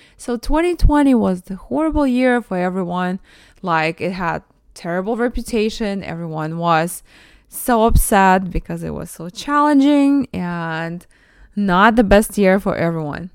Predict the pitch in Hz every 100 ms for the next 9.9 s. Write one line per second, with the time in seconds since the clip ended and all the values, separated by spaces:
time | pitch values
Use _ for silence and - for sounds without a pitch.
0 | - 190 180 - 220 285 330 - 381 349
1 | 202 185 175 196 262 403 - 202 190 185
2 | 180 185 - 190 175 175 190 190 175 190
3 | - 175 170 170 170 165 160 - _ _
4 | - _ - 285 302 233 233 262 247 247
5 | 214 196 175 - 175 185 - 180 175 170
6 | 175 170 - 170 180 - - _ _ _
7 | - 190 208 262 294 339 370 339 320 285
8 | 226 220 220 208 - 185 190 180 190 208
9 | _ _ _ _ - 190 175 170 170